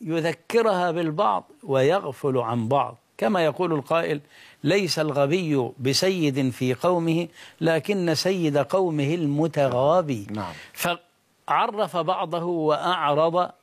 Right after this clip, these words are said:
Speaker 1: عن بعض صلى الله عليه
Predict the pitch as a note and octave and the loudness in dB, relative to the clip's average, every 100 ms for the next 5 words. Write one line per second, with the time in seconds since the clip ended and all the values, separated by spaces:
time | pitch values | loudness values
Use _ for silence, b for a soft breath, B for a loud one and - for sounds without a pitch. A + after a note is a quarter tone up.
0 | - C#3 C3+ C#3+ F3+ D3+ C#3+ B2+ - F3+ | -4 0 0 2 0 0 0 -2 0 0
1 | D3+ C#3+ C3 C#3 D#3 C3+ B2 B2 C#3 C#3+ | 2 0 2 2 2 2 -2 -2 -2 -2
2 | C#3 | -2